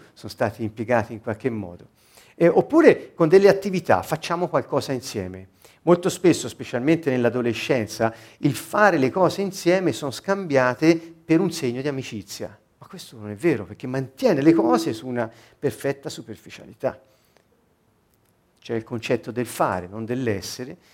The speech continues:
che può essere scambiato a volte, ma, eh, quindi dopo che ci siamo salutati possiamo fare qualcosa insieme. Perché non puliamo in terra insieme? Perché non mettiamo a posto? Perché non aggiustiamo quella cosa? E uno si sente già,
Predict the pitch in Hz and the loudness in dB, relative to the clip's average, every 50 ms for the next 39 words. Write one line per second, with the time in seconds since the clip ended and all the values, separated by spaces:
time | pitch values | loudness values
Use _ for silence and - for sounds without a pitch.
0 | _ _ _ _ _ _ - 139 131 - - - - _ - 127 117 107 - - | _ _ _ _ _ _ -6 -4 -4 -4 -6 -12 -18 _ -4 -2 -2 -2 -4 -6
1 | 120 113 107 - - - 131 131 135 123 117 90 82 82 - - 107 101 101 104 | -6 -6 -6 -8 -6 -6 -6 -6 -2 -2 -2 -2 -2 -6 -12 -14 -14 -14 -14 -14
2 | 101 95 - _ _ 139 135 120 101 98 - - _ _ _ _ _ 104 - - | -16 -16 -18 _ _ -16 -12 -10 -12 -12 -12 -16 _ _ _ _ _ -20 -20 -18
3 | _ - 165 143 123 117 107 - - _ _ _ _ _ 151 165 170 180 160 151 | _ -4 -4 -4 -4 -6 -8 -12 -18 _ _ _ _ _ 0 0 0 2 0 -2
4 | 170 - 185 - 202 196 185 185 - 190 185 180 - 151 - - 139 - 127 120 | -2 -2 -4 -2 0 0 0 2 4 4 4 6 4 4 2 2 -2 -2 -4 -4
5 | - - 120 113 110 - - 113 101 104 110 95 110 101 - - 110 98 104 98 | -2 -4 -4 -4 -4 -4 -2 0 0 0 0 -2 -4 -6 -6 -8 -10 -10 -10 -12
6 | 92 - - 175 156 117 95 90 - - - _ _ _ _ _ _ - 175 - | -12 -6 -2 0 0 0 -2 -6 -12 -20 -20 _ _ _ _ _ _ -8 -8 -6
7 | - 240 214 175 127 - - 135 120 127 120 113 120 120 113 113 - 117 107 107 | -6 -4 -4 -4 -4 -4 -6 -4 -2 -2 -2 -2 -4 -6 -6 -6 -4 -2 -2 -2
8 | 104 107 107 101 - - - - 107 98 92 90 92 92 - 135 127 - 240 247 | -4 -6 -10 -10 -10 -12 -8 -6 -6 -6 -6 -8 -14 -12 -10 -10 -6 -6 -2 -2
9 | 214 165 143 123 - - 127 104 107 107 107 _ - 113 95 87 - - - - | 0 0 0 0 -2 -6 -8 -8 -8 -10 -10 _ -14 -16 -16 -16 -18 -20 -20 -18
10 | - - 120 110 - 226 220 190 170 156 143 135 120 127 131 110 - - 160 139 | -12 -10 -10 -6 -4 -2 0 2 2 2 2 2 0 -4 -8 -8 -6 -2 -2 -2
11 | 131 127 120 123 117 120 110 117 127 110 92 90 92 - 101 - _ - - - | 0 -2 -4 -2 -2 -2 0 0 -2 -4 -4 -6 -12 -16 -18 -18 _ -20 -20 -20
12 | - - - - 190 269 269 - - 170 - - 175 165 151 - - 147 127 190 | -20 -10 2 4 4 4 4 2 0 -2 0 2 2 2 2 2 0 2 4 6
13 | 208 208 196 180 - | 6 6 4 2 0